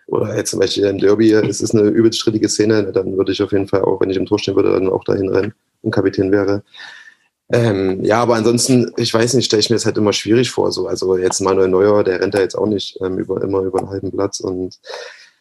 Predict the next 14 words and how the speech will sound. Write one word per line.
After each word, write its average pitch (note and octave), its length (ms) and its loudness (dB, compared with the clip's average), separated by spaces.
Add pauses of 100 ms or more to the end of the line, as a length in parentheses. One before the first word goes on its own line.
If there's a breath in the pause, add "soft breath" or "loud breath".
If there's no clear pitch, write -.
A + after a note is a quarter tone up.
(240 loud breath)
also A2+ 160 -2
das, C3 440 -4
ähm, A2 420 0 (720)
also A#2+ 160 0
jetzt A#2+ 140 -2
mal A#2+ 220 0
ga-, B2+ 240 0
also A2+ 180 -2
ganz A#2+ 200 -2
ehrlich, B2 280 -2
so A#2 120 0
rein A#2 260 0
objektiv B2 500 0
gesehen, A#2 560 2